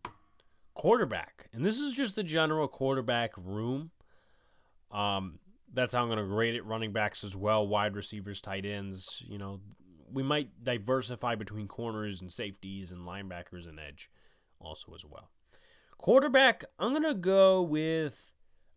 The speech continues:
B minus. Uh, Daniel Jones did not have an excellent season. He had his best season since his rookie year, cutting down the turnovers, throwing more touchdowns,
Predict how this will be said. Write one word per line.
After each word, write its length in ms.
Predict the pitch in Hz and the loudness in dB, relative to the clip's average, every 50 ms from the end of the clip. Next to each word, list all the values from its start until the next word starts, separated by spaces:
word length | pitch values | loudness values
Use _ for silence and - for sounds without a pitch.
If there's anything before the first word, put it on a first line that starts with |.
| 113 107 95 | -12 -4 -2
B 160 | 127 139 135 | 0 0 2
minus. 640 | 123 120 107 101 98 87 73 71 - - - - - | 2 0 0 -2 -4 -6 -8 -10 -10 -8 -8 -8 -8
Uh, 280 | - 95 95 98 101 98 | -6 -4 -4 -4 -4 -2
Daniel 380 | 95 127 160 190 202 214 202 | 0 2 2 2 2 2 0
Jones 440 | 165 135 156 165 170 165 131 110 101 | 2 2 2 2 2 0 -2 -4 -6
did 180 | 113 117 107 110 | -6 -6 -4 0
not 240 | 123 131 147 135 | 0 2 2 2
have 400 | 104 123 131 127 123 117 110 - - - | 2 2 2 2 2 0 -4 -10 -16 -16
an 140 | - 104 - - | -16 -16 -10 -10
excellent 520 | - - - - - 147 147 165 180 180 | -8 -8 -6 -4 -2 -2 -2 -2 -2 -2
season. 400 | - - 190 185 180 170 190 190 | -4 -4 -4 -4 -4 -6 -4 -4
He 80 | 175 147 | -2 -2
had 120 | 127 101 | -2 -2
his 120 | 95 95 90 | -2 -6 -6
best 320 | - - 113 - - - | -4 -2 -2 -2 -2 -2
season 380 | - 127 127 120 113 120 117 - | -2 -2 -2 -2 -4 -4 -6 -6
since 260 | - - 110 101 - | -6 -6 -8 -8 -8
his 220 | 101 95 87 82 | -10 -10 -10 -10
rookie 260 | 90 87 87 - - 95 | -12 -12 -12 -12 -12 -12
year, 320 | 90 90 101 113 127 135 | -8 -6 -4 -4 -4 -6
cutting 320 | 127 - 113 101 98 92 | -6 -8 -8 -8 -6 -6
down 180 | 90 98 92 87 | -8 -8 -10 -10
the 60 | 87 | -12
turnovers, 560 | - - 127 139 143 147 143 135 135 131 117 | -12 -10 -10 -8 -6 -6 -4 -4 -4 -6 -8
throwing 300 | - - 107 101 92 90 | -8 -8 -8 -8 -8 -8
more 180 | 87 85 82 82 | -10 -12 -14 -14
touchdowns, 720 | - - 139 143 - - - 151 147 143 135 127 - | -8 -6 -6 -6 -4 -4 -4 -2 -2 -2 -4 -4 -8